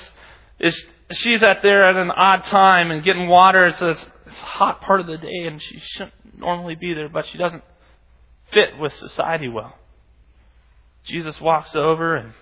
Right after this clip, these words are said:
says, "Give me some water," and they exchange about this water. And, and later in the story, Jesus says, "Go and, and get your husband."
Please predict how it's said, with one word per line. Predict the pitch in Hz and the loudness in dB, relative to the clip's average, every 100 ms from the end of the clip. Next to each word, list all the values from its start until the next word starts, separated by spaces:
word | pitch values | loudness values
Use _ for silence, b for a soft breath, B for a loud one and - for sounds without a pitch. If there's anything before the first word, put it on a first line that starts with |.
| _ _ _ _ _ _ _ - | _ _ _ _ _ _ _ -20
says, | - 127 | -20 -18
"Give | - 135 | -14 -12
me | 135 | -12
some | - 127 | -12 -10
water," | 135 143 151 147 | -6 -6 -4 -6
and | 139 | -10
they | |
exchange | 139 - - 139 139 - | -14 -14 -12 -10 -10 -14
about | - - | -16 -16
this | - - | -16 -16
water. | 151 156 156 143 | -10 -8 -8 -10
And, | 123 b b b b | -16 b b b b
and | 156 165 | -4 2
later | 185 196 | 4 4
in | 190 | 2
the | 185 | 0
story, | - 196 185 175 | -2 2 4 2
Jesus | 175 175 175 | -2 -8 -8
says, | 175 165 - | -4 -4 -4
"Go | - 190 175 | 2 4 2
and, | 135 139 - | -2 -10 -16
and | 156 | -10
get | 165 | -8
your | 147 | -8
husband." | 143 156 139 123 | -6 -8 -8 -16